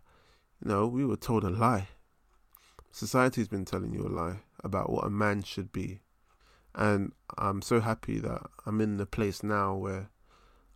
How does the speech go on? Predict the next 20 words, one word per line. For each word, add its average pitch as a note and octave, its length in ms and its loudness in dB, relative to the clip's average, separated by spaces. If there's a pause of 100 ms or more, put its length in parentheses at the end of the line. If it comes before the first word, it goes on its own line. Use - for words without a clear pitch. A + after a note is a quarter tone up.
I A2 220 2
can G2+ 480 0 (420)
l-, G#2 220 2 (300)
ac-, A2+ 120 -2 (180)
I B2+ 100 4
can B2+ 160 2 (100)
access - 600 0
my A2 220 4
<laughs> - 20 6
vulnerability, G#2 920 4 (500)
and A2 220 2
I G#2+ 160 2
can G2 340 -4
show A2+ 340 4
it. C#3+ 200 2 (320)
I A2 80 -4
can G2 220 -6 (100)
tell A#2 260 4
you A2 380 2 (420)
now G#2 560 8